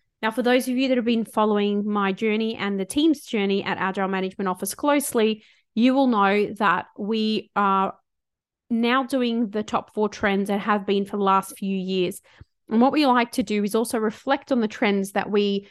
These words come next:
put forward in the previous year to see how realistic or true that tho-, that those, uh, trends were. So in this particular episode, I'm gonna talk you through where we are, what actually happened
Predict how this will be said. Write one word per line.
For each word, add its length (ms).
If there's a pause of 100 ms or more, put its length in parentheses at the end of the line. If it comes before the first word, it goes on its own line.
(180)
put 220
forward 520
in 200
the 80
previous 640
year 320 (840)
to 120
see 280
how 480
realistic 760 (320)
or 180
true 400
that 200
tho-, 300 (300)
that 200
those, 400
uh, 140
trends 400
were. 260 (1000)
So 220
in 120
this 340
particular 460
episode, 520 (180)
I'm 140
gonna 180
talk 340
you 120
through 480 (240)
where 340
we 160
are, 320 (580)
what 400
actually 340
happened 540